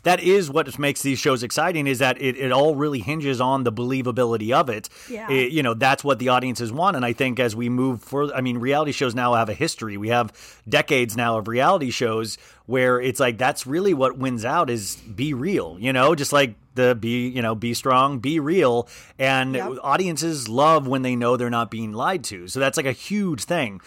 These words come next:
Speaker 2: Yep.
Speaker 1: Um, I guess then a personal question is just as we wrap up, what,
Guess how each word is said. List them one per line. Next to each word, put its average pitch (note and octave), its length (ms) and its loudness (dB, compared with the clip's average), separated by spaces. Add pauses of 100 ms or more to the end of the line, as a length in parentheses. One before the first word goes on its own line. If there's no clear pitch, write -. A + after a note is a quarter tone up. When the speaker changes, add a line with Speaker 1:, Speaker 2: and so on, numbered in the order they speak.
(140)
Speaker 2:
Yep. G#3+ 160 -6
Speaker 1:
Um, D#3+ 340 4 (360)
I F3 80 2
guess C#4+ 200 2
then C#4 120 4
a A3 80 2
personal B3+ 300 0
question F#3+ 280 2
is E3+ 80 0
just F3 140 -4
as F3 180 0
we F#3+ 120 -2
wrap F3+ 220 2
up, A3 200 2 (200)
what, B3 340 0